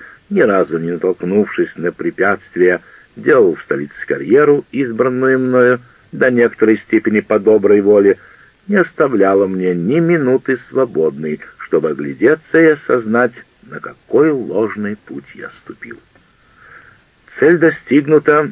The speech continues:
назад возврата нет. А вдруг наступила минута,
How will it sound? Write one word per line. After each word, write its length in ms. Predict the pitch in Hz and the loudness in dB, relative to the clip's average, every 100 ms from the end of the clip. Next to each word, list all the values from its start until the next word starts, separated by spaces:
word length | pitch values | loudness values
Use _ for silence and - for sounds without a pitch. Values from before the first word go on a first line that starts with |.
| - | -10
назад 500 | - 92 85 120 127 | -6 -4 -2 -2 -2
возврата 520 | 107 92 76 95 71 | -6 -6 -8 -10 -10
нет. 240 | 58 - - _ _ _ _ _ _ _ _ _ _ - | -14 -16 -20 _ _ _ _ _ _ _ _ _ _ -8
А 100 | - | -8
вдруг 360 | - 101 127 | -6 -6 -6
наступила 540 | - - - - 57 - | -8 -14 -14 -8 -6 -6
минута, 560 | 117 110 - - - | -10 -16 -16 -12 -14